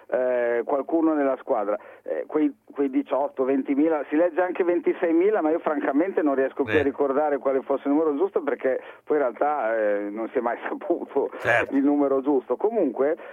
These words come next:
Speaker 2: Comunque
Speaker 1: erano
Speaker 2: erano in
Speaker 1: testi-,
Speaker 2: tanti, ecco,
Speaker 1: in
Speaker 2: ti
Speaker 1: tanti, esatto. Testimonianza di questo, cioè di una passione radicata, ma anche,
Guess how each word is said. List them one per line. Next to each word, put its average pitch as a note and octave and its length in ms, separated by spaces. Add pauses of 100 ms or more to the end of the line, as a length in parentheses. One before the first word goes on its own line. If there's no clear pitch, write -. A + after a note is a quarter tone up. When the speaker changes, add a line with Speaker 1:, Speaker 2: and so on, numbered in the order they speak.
Speaker 2:
Comunque G3+ 340
Speaker 1:
erano F#3+ 220
Speaker 2:
erano F3+ 120
in - 40
Speaker 1:
testi-, E3 160
Speaker 2:
tanti, A2+ 540
ecco, B2 360
Speaker 1:
in A#3+ 80
Speaker 2:
ti - 60
Speaker 1:
tanti, A#2+ 360
esatto. B2 580
Testimonianza G3 720
di D#3+ 100
questo, D3+ 460
cioè D3+ 140
di D3 80
una D#3 140
passione G3+ 520
radicata, C#3+ 600
ma C#3 300
anche, G3 680